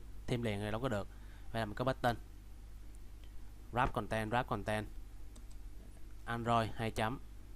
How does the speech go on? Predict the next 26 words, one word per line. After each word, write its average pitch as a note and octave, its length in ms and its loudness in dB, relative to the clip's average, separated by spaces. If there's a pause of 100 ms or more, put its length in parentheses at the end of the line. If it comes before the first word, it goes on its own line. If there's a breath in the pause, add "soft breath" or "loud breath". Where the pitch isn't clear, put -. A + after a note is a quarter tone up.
(320)
Ờ, A2 260 2 (140)
test C3+ 200 4 (360)
là G#2+ 340 2 (400)
đồng G#2 160 2
ý. A2 180 4 (1900)
Đúng A#2 160 -2
chưa C3+ 80 4
nào? A2+ 200 4 (2000)
Android A2+ 640 6 (520)
hai G#2 140 -4
chấm A2+ 140 0
I A#2 120 4
D G#2+ 260 4
bằng G2 300 0
B G#2 40 0 (100)
T G#2 40 -2 (140)
N. G#2 100 -2
À, F#2+ 240 0 (1400)
cộng G#2 120 0
I G#2+ 180 2
D A2 40 0
B - 100 6
T - 40 2
N G#2+ 180 4 (320)
đồng G#2+ 200 0
ý. A2 180 4